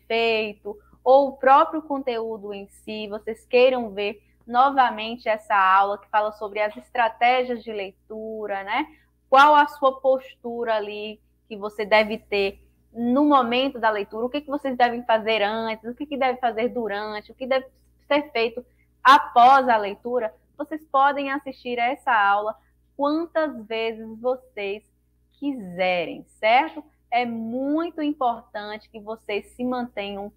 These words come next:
concentrados durante essa leitura, que essa leitura ela se-, seja feita em um local que seja tranquilo,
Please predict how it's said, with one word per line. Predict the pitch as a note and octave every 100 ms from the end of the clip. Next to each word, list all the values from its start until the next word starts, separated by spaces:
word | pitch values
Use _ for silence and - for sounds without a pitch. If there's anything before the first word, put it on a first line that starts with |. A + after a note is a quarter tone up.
| _
concentrados | - C#4 F4+ - D4+ C#4 C#4+ G#3 F#3+ F3+ F#3 - _ _ _ _
durante | A3 A3 G#3+ G#3+ G#3
essa | F#3+ - G3
leitura, | F#3 F3+ _ F#3+ F#3 F#3 F#3+ _ _
que | A#3+
essa | B3 C4+
leitura | C4 B3 B3 A3+
ela | A3+
se-, | A#3+ B3 B3 _
seja | B3 B3+ B3+ B3 -
feita | G#3 G3 G3+ G3 - _ -
em | A3+ A3+
um | B3
local | A#3+ A#3 - G3+ F#3 F#3 - _
que | -
seja | B3 - A#3 A3+
tranquilo, | G#3+ G#3 F#3 F#3 _ A#3 A#3 A3+ A3 G#3